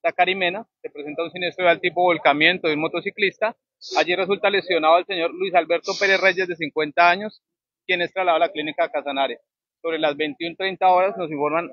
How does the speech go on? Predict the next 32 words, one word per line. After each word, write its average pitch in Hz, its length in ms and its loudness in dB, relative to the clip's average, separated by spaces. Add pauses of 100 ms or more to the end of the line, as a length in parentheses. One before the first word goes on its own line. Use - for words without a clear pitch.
(120)
el 147 120 -14
deceso 160 340 -2
de 180 80 -2
esta 185 160 2
persona. 190 480 -2 (340)
La 156 80 4
hipótesis 180 420 -2
que 196 80 -12
se 180 80 -6
maneja 156 260 -2
acá 175 120 -4
inicialmente 175 520 -4
es 180 60 -8
un 170 80 -12
posible 175 300 -4
exceso 170 220 -6
de 185 80 2
velocidad 190 500 4 (340)
y 196 120 -12
también 170 320 2
una 175 140 2
embriaguez 151 440 2
que - 60 -8
está 160 180 2
por 165 160 -2
establecer 143 720 -2
por 165 120 -8
el 135 60 -10
Instituto 135 380 -12
de 147 80 -6
Medicina 127 400 -8
Legal. 110 260 -8